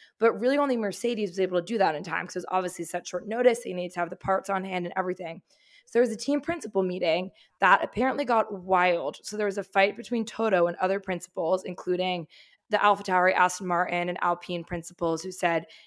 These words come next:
it was all too rushed and they didn't have time to do anything. And then apparently there was a huge fight between Toto and Mattia Binotto, and it seems like Christian was siding, siding with Mattia, and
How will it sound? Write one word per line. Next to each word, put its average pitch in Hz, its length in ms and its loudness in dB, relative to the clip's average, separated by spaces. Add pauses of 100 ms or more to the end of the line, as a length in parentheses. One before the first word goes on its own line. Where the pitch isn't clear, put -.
(100)
it - 40 2
was 208 120 4
all 214 180 6
too 226 240 -2
rushed 190 400 4
and 180 100 -6
they 170 40 -6
didn't 196 200 -4
have 208 120 -4
time 190 220 -4
to 185 60 0
do 180 160 -2
anything. 175 520 -2 (380)
And 226 140 4
then 214 160 6
apparently 208 680 2
there 202 80 2
was 196 100 0
a 202 60 2
huge 247 340 -2
fight 208 200 2
between 208 260 -10
Toto 220 360 2
and 196 200 0
Mattia 180 340 -4
Binotto, 175 640 4 (320)
and 202 80 0
it 208 120 0
seems 208 200 -4
like 190 140 4
Christian 196 460 0
was 180 120 -2
siding, 185 440 2 (140)
siding 185 440 4
with 180 200 -2
Mattia, 190 600 2 (460)
and 226 600 4